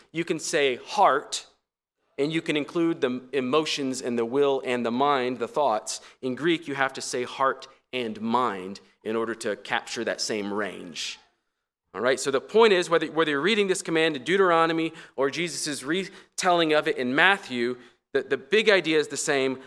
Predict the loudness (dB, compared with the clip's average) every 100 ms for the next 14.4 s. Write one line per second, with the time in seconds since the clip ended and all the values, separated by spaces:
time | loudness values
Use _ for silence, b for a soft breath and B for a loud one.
0 | -6 4 6 6 4 0 -18 _ 0 4
1 | 6 4 2 0 0 -2 0 0 2 0
2 | 0 -2 -6 -10 -10 -12 -6 -2 -2 -4
3 | -12 -20 _ _ _ _ _ _ _ _
4 | _ _ _ _ -10 -8 -4 -6 -2 0
5 | 0 -2 -4 -2 0 0 -4 -8 -16 -18
6 | _ _ -4 0 0 -2 -10 -16 -20 -20
7 | _ _ _ _ -14 -12 -14 -8 -4 -2
8 | -4 -8 -8 -10 -12 -20 _ _ _ _
9 | _ _ _ _ _ _ _ _ _ _
10 | _ _ _ _ _ -2 -2 2 4 6
11 | 6 6 2 0 -8 -4 2 4 4 2
12 | 0 0 2 2 2 2 -2 -4 -2 0
13 | 2 0 -2 -12 _ _ _ _ -4 4
14 | 6 8 6 2